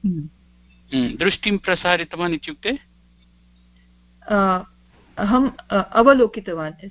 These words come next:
Speaker 2: हा, त-, तावदेव।
Speaker 1: समानः।
Speaker 2: हा, अन्यत्,
Speaker 1: हा,
Speaker 2: हा, समानं,
Speaker 1: तावदेव।
Speaker 2: समानं।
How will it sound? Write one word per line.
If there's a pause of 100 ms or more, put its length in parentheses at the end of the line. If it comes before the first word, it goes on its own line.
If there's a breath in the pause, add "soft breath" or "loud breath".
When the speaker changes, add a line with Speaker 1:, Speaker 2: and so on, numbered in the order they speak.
(220)
Speaker 2:
हा,
त-,
तावदेव।
Speaker 1:
समानः।
Speaker 2:
हा,
अन्यत्,
Speaker 1:
हा,
Speaker 2:
हा,
समानं,
Speaker 1:
तावदेव।
Speaker 2:
समानं।